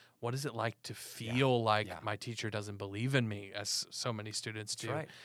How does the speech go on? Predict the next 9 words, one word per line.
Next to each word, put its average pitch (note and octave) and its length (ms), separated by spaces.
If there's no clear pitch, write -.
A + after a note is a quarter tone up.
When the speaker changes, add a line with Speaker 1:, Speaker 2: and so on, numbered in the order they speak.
Speaker 1:
And A2+ 120
we A#2 80
can A2 100
put A#2+ 160
ourselves G#2+ 380
in G2 60
that G2+ 160
shoe, G#2 500
Speaker 2:
Yeah. E2 200